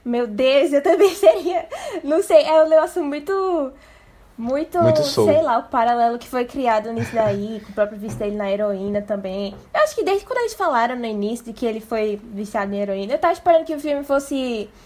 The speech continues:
Speaker 1: fosse pra algum lado, assim, de que ele ia
Speaker 2: Tem uma
Speaker 1: tentar
Speaker 2: caída, né?
Speaker 1: É, tem uma recaída, assim, mas quando mostra, na verdade, o vício dele é outra coisa e ele tá recaindo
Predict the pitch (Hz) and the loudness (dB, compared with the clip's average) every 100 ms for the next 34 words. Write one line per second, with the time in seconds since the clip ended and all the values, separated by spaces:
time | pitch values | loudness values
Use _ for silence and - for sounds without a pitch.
0 | - - - 247 254 269 262 269 254 233 | -20 -20 -8 -4 0 0 0 0 2 2
1 | 247 277 240 233 247 247 240 240 240 226 | 2 -6 -6 -6 -4 0 0 2 4 4
2 | 220 202 202 123 240 127 220 214 101 320 | 4 0 0 2 4 4 4 4 2 -2
3 | - - - - - - 233 247 247 233 | -6 -18 -20 -20 -18 0 2 2 0 4
4 | 311 311 302 294 302 285 311 269 262 262 | 6 6 2 0 -4 0 0 0 -2 -4
5 | 262 - 240 247 247 240 277 262 262 247 | -6 -6 -6 -4 -2 -2 -4 -4 -2 -2
6 | 254 254 247 240 220 233 240 240 240 214 | -2 -6 -2 0 0 -2 -8 -8 -4 -4
7 | 208 214 - 220 208 - 233 269 285 - | -4 -6 0 2 2 -2 -6 -4 -4 -2
8 | 214 240 240 226 220 226 240 214 208 220 | -2 -2 -2 -4 -4 -4 -2 0 -2 -6
9 | 240 220 214 | -2 -2 0